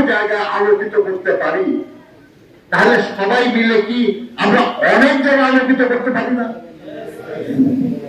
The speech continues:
পারি তো নাকি? এবং আমরা আরো যাদেরকে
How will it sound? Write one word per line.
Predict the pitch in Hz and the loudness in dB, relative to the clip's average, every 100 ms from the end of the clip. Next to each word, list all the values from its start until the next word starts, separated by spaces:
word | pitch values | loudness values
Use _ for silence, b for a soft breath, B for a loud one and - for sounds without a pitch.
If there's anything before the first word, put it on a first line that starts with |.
| - | 0
পারি | - 269 | 4 4
তো | 233 | 4
নাকি? | 190 196 269 269 - - - - - - - - - - - | 2 2 0 0 -4 -10 -16 -18 -18 -20 -20 -20 -20 -14 -2
এবং | - 254 247 - | 2 2 2 0
আমরা | 240 262 | 2 2
আরো | 269 - - 269 277 | 0 -2 0 2 2
যাদেরকে | 247 220 202 208 226 | 2 0 0 -2 2